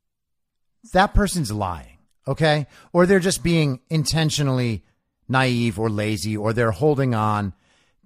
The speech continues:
to their childish beliefs that they are being told the truth by the most powerful people in the world who have absolutely no interest in their well-being,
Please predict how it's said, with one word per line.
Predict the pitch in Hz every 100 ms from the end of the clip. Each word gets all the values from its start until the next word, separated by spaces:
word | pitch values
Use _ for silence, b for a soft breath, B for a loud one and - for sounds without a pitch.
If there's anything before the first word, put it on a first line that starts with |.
| -
to | 135 120 120
their | 127 123
childish | - 180 170 123
beliefs | - 104 107 98
that | 101
they | 139
are | 131 120
being | 127 120 107 90 _ _ _ -
told | 196 175
the | 120
truth | - 175 123 92 - _ _ -
by | 139
the | 139
most | 139 127
powerful | 156 156 139
people | 127 131 120
in | 117
the | 110
world | 120 117
who | 98
have | 117 95 143
absolutely | 165 151 - 147 131 147 123 90 76 b b b
no | 123 139 135
interest | 135 127 123 -
in | 110
their | 104
well-being, | 98 98 90 -